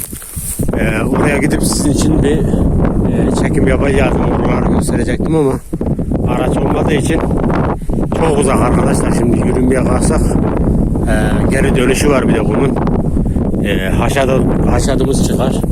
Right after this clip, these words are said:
Ertesi gün yerimizden kalkamayabiliriz. E, ha, kalkmaya kalkarız da yani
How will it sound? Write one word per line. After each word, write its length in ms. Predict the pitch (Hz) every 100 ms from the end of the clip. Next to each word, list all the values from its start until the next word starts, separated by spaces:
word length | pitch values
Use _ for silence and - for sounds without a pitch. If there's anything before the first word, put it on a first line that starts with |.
| - - - - - - - - - - - - -
Ertesi 320 | - 135 143
gün 100 | 131
yerimizden 500 | 123 120 - - 123
kalkamayabiliriz. 960 | 110 110 113 110 - 113 101 - - -
E, 600 | 110 101 95 95 95 92 - - -
ha, 200 | - 135 104 - - - - -
kalkmaya 340 | 135 - 143
kalkarız 520 | 127 123 147 196 -
da 60 | 160
yani 340 | 151 165 -